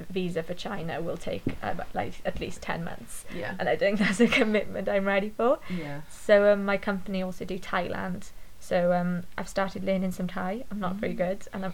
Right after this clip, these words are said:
Speaker 1: I'm really worried that I'm gonna learn, learn some of the language, and then I'll go there, and they're not gonna know what I'm saying.
Speaker 2: <laughs> Yeah.
Speaker 1: <laughs> And I've spent all this
Speaker 2: That's always the
Speaker 1: time
Speaker 2: fear. <laughs>
Speaker 1: learning it, and they're like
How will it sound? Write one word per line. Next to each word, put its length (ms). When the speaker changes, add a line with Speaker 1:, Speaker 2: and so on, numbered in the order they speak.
Speaker 1:
I'm 140
really 240
worried 380
that 100
I'm 140
gonna 160
learn, 420
learn 300
some 160
of 80
the 40
language, 440
and 100
then 140
I'll 120
go 300
there, 320
and 100
they're 60
not 240
gonna 140
know 160
what 100
I'm 80
saying. 480
Speaker 2:
<laughs> 40
Yeah. 260
Speaker 1:
<laughs> 20
And 160
I've 160
spent 420
all 200
this 200
Speaker 2:
That's 80
always 280
the 140
Speaker 1:
time 180
Speaker 2:
fear. 500
<laughs> 80
Speaker 1:
learning 420
it, 320
and 120
they're 120
like 320